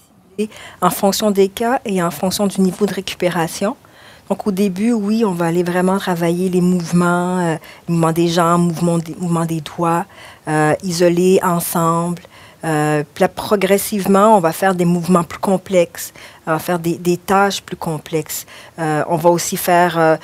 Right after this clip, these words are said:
euh, des combinaisons jambes-bras. Euh, mais évidemment, au début, on veut toujours avoir l'équilibre, hein, parce que, comme disait Ben tout à l'heure, le tronc, c'est vraiment, euh,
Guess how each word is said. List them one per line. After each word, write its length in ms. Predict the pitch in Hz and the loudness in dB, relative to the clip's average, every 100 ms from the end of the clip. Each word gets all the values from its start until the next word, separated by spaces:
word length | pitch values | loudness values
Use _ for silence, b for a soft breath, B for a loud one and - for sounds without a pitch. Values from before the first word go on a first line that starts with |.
| B - | B -4
euh, 280 | 160 151 147 | 0 2 0
des 340 | 147 165 156 | -2 -4 -4
combinaisons 680 | 151 170 165 165 156 151 165 | 0 0 0 0 0 0 -2
jambes-bras. 760 | 160 160 156 156 151 165 156 175 B B B | 0 -2 0 -2 -2 0 0 -2 B B B
Euh, 240 | 160 156 151 | -2 2 4
mais 100 | 180 | 4
évidemment, 420 | 180 170 170 175 | 2 2 2 4
au 100 | 196 | 4
début, 340 | 185 170 156 185 | 2 -4 0 2
on 80 | 180 | 2
veut 100 | 165 | 0
toujours 240 | 170 180 | -4 -2
avoir 220 | 165 165 | 0 0
l'équilibre, 600 | 165 165 180 170 214 190 | -2 -6 -6 -4 -2 -4
hein, 80 | 180 | -4
parce 160 | 175 - | -6 -6
que, 120 | 175 | -4
comme 280 | 160 180 175 | -4 -4 -4
disait 300 | 170 170 165 | 0 2 4
Ben 260 | 175 190 | 4 2
tout 140 | 190 170 | 0 0
à 60 | |
l'heure, 160 | 165 180 | 2 4
le 140 | 175 | 2
tronc, 300 | 160 - 214 | 0 2 4
c'est 160 | 214 175 | 4 -2
vraiment, 400 | 165 175 185 190 | 0 2 4 4
euh, 180 | 175 | 4